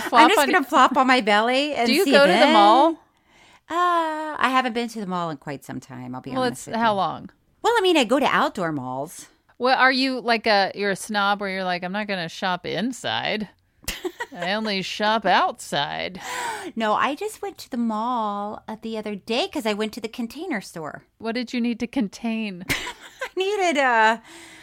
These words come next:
Speaker 1: oh God, what did I need? I needed, like, a shoe rack. But I could spend hours at the Container Store because once you're in there, you're like, "Oh my God, I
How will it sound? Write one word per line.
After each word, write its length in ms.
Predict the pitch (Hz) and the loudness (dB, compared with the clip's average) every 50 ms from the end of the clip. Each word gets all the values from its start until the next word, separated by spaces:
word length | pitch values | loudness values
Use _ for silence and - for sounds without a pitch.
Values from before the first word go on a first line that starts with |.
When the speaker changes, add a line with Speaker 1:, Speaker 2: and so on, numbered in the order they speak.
| - - - _ _ _ _ - | -20 -20 -20 _ _ _ _ -14
Speaker 1:
oh 340 | - 262 262 233 208 185 170 - | -8 -6 -4 -4 -4 -4 -6 -10
God, 320 | - 226 220 226 220 202 | -12 -10 -8 -6 -8 -8
what 180 | - 220 240 233 | -8 -10 -10 -10
did 140 | - 226 214 | -10 -10 -10
I 100 | 202 190 | -10 -10
need? 180 | 185 190 196 | -10 -10 -12
I 80 | 202 226 | -12 -12
needed, 280 | 233 233 220 202 196 170 | -10 -12 -12 -12 -12 -12
like, 180 | 170 170 165 156 | -12 -12 -12 -14
a 40 | 156 | -16
shoe 260 | - - - 180 185 | -14 -12 -12 -10 -10
rack. 540 | 175 185 190 196 202 208 _ _ - _ _ _ - | -10 -10 -10 -10 -10 -12 _ _ -20 _ _ _ -4
But 120 | - 294 | 0 2
I 100 | 302 320 | 2 2
could 160 | 311 330 277 - | 0 -2 -8 -8
spend 340 | - - 294 302 285 262 - - | -8 -6 -4 -2 -2 -2 -2 0
hours 480 | 214 240 254 247 240 226 220 214 - | 0 0 0 0 -2 -2 -4 -6 -6
at 160 | - - 220 220 | -6 -6 -6 -6
the 60 | 214 | -8
Container 520 | 208 - 202 190 - 208 196 190 190 180 | -10 -10 -10 -10 -8 -8 -8 -6 -8 -8
Store 460 | 165 - - 165 147 135 - - - - _ _ _ _ - - - - - | -10 -12 -12 -10 -10 -10 -10 -12 -16 -20 _ _ _ _ -20 -20 -20 -16 -10
because 240 | - 220 277 247 233 | -4 -4 -2 -2 0
once 280 | 226 277 302 302 - | 0 0 0 0 -2
you're 120 | - 262 233 | -4 -6 -4
in 280 | - 240 254 262 247 | -2 -2 -2 -2 -2
there, 220 | 214 220 208 202 202 196 - _ _ _ _ - | -2 0 -2 -2 -2 -6 -10 _ _ _ _ -12
you're 260 | - 226 302 302 311 | -6 -4 -2 -2 0
like, 280 | 285 285 262 254 233 - - | 0 0 0 0 -2 -4 -6
"Oh 240 | - 247 254 262 247 | -4 -4 -2 -2 -2
my 200 | 233 226 214 208 | -2 -4 -4 -4
God, 520 | 196 - - 226 214 214 208 202 196 190 - - | -6 -6 -2 0 2 4 4 4 2 2 0 -2
I 240 | 196 202 220 175 | -2 -2 -2 -6